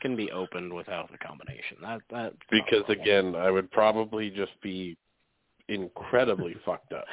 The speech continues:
Speaker 2: to be in that
Speaker 1: <laughs>
Speaker 2: situation. And then just wake up and go, "Oh, I guess we spent the last money we had on a nice hotel room," and then just leave. <laughs>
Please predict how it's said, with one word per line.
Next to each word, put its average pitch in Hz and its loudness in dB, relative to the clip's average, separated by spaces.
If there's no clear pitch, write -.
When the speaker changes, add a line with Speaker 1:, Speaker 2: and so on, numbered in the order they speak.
Speaker 2:
to - 0
be 90 -6
in 87 2
that 90 2
Speaker 1:
<laughs> - -6
Speaker 2:
situation. 87 -2
And 101 4
then 98 6
just 95 2
wake 95 6
up 92 6
and 92 0
go, 90 6
"Oh, 117 6
I 92 0
guess 95 -6
we 101 -10
spent 104 -2
the 104 -6
last 101 0
money 110 -2
we 107 -6
had 107 4
on 110 6
a 101 2
nice 101 -6
hotel 113 2
room," 87 -4
and 92 -10
then 95 -2
just 92 -2
leave. - -6
<laughs> 180 -8